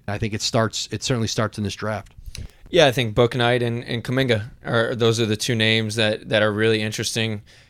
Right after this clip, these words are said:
Speaker 2: you know, at, at that spot. And if, if I were them, honestly, I would be trying to move up into this top three. You know, I, I, I think that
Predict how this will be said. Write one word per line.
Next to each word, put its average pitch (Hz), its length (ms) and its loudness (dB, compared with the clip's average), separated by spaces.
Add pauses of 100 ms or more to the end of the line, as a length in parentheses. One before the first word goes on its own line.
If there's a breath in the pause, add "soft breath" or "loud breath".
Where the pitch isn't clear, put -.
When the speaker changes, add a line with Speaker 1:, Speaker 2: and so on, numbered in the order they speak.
Speaker 2:
you 107 120 -6
know, 98 160 -2
at, 98 220 -2
at 98 260 -4
that 107 220 0
spot. 110 400 4
And 117 120 -2
if, 110 160 -8 (240 loud breath)
if 131 160 0
I 196 140 6
were 170 220 6
them, 175 240 2
honestly, 175 420 0
I 123 220 4
would 160 200 2
be 165 120 -4
trying 151 240 -2
to 196 80 -4
move 131 180 0
up 110 100 0
into 107 140 -4
this 98 160 -6
top 104 240 -2
three. 117 380 -8
You 110 220 -8
know, 104 100 -2
I, 113 120 4
I, - 760 -2
I - 20 4
think 135 300 -2
that 113 320 2